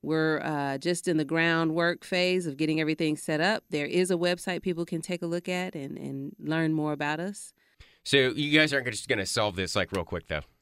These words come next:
Speaker 2: right? No? It's not
Speaker 1: I
Speaker 2: like a,
Speaker 1: wish.
Speaker 2: it's not a weekend
Speaker 1: I
Speaker 2: thing?
Speaker 1: wish it was
Speaker 2: No?
Speaker 1: a weekend thing. I wish we could, like, powwow, then come out with
Speaker 2: <laughs>
Speaker 1: all of the answers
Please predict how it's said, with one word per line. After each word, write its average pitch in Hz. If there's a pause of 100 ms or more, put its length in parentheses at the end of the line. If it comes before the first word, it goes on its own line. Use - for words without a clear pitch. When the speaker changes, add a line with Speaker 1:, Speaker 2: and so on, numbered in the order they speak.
Speaker 2:
right? 95 (320)
No? 101
It's -
not 185
Speaker 1:
I -
Speaker 2:
like 214
a, 214
Speaker 1:
wish. 208
Speaker 2:
it's 135
not 147
a 143
weekend 151
Speaker 1:
I 156
Speaker 2:
thing? 175
Speaker 1:
wish 208
it 254
was 220
Speaker 2:
No? 143
Speaker 1:
a 147
weekend 220
thing. 208
I 180
wish 180
we 180
could, 170
like, 139
powwow, 185
then 156
come 175
out 165
with 156
Speaker 2:
<laughs> -
Speaker 1:
all 175
of 185
the 165
answers 160